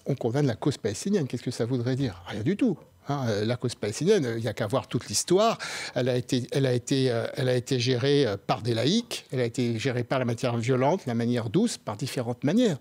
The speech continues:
Euh, la... Mais donc, les politiques qui disent « je veux pas que ça soit du terrorisme », parce que le terrorisme c'est très péjora-, péjoratif aujourd'hui, euh, euh, c'est parce qu'ils veulent défendre la cause. Ben, je leur dis « séparez les deux ». Euh,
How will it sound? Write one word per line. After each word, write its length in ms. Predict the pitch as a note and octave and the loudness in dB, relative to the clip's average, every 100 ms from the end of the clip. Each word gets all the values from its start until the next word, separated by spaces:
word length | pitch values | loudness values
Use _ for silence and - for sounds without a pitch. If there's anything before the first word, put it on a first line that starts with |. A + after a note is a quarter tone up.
| - - - - - | -8 -12 -12 -6 0
Euh, 140 | A#2+ | 2
la... 280 | A#2 D3 D3 - - - | 4 2 2 -2 -10 0
Mais 120 | D3+ | 4
donc, 220 | G#3 - - | 4 4 2
les 160 | E3+ | 2
politiques 640 | F3+ A3 F#3 A3 F#3 - - | 4 2 4 2 0 -6 -8
qui 140 | - E3 | -2 2
disent « 180 | F#3 C3+ | 4 4
je 80 | |
veux 120 | A#2+ F#3+ | 4 4
pas 100 | G#3 | 2
que 60 | |
ça 40 | E3 | 0
soit 120 | E3+ | 0
du 40 | |
terrorisme », 260 | D#3 F3 F#3 | 4 2 2
parce 120 | B2+ | -2
que 60 | C#3+ | 0
le 40 | |
terrorisme 200 | D3 D#3 | 0 2
c'est 80 | C3 | 0
très 160 | - G3+ | -2 0
péjora-, 400 | D#3 D3 D3 D#3 | 2 4 2 2
péjoratif 640 | - C#3 C#3+ C#3+ D3+ - | 0 2 2 2 0 0
aujourd'hui, 420 | A#2 C#3+ F3+ A#3 A#3 - - - - - C#3+ | 2 4 4 2 0 -12 -18 -16 -18 -6 0
euh, 500 | C3 B2 B2 A#2 A#2+ - - | 2 4 4 4 2 -2 0
euh, 160 | C#3+ C3+ | 0 2
c'est 240 | - G3 | 2 4
parce 200 | F3 C#3+ | 2 2
qu'ils 120 | G3 | 4
veulent 140 | E3 D3 | 4 4
défendre 240 | - D#3 | 2 2
la 100 | D3 | 2
cause. 360 | - D3+ A#2 - | 4 2 2 -4
Ben, 120 | G2+ A#2 | -8 -2
je 60 | |
leur 100 | C3+ | 0
dis « 140 | C3+ G3 | 0 0
séparez 460 | - F#3+ F3+ E3 | 2 4 4 4
les 80 | E3+ | 4
deux ». 180 | D#3 C3+ - - - - - _ B2 | 4 2 -2 -20 -20 -20 -20 _ -8
Euh, 320 | G#2+ A2 | -6 -8